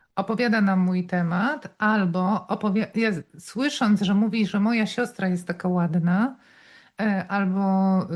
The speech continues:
y, ta, mm, Zosia od Piotrka jest taka fajna, to, y, to, to może być taki moment, w którym ja już jako dziecko podejmuję decyzję, że nie jestem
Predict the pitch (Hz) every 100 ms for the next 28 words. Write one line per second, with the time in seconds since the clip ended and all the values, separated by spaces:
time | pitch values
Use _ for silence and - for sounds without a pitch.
0 | 190 185 - 196 185 185 175 190 156 139
1 | 175 190 220 214 - 175 156 185 - 220
2 | 196 - - 165 165 180 180 - 180 190
3 | 180 - 180 170 175 226 302 - - -
4 | _ _ - 233 220 214 202 202 214 208
5 | - 226 220 208 277 269 - 220 214 220
6 | 214 190 180 208 262 - - - 220 214
7 | 208 208 202 220 226 233 233 220 208 196
8 | - 254 254 208 208 202 233 208 208 -
9 | 233 233 240 202 220 220 220 - _ _
10 | _ _ - 226 220 214 233 247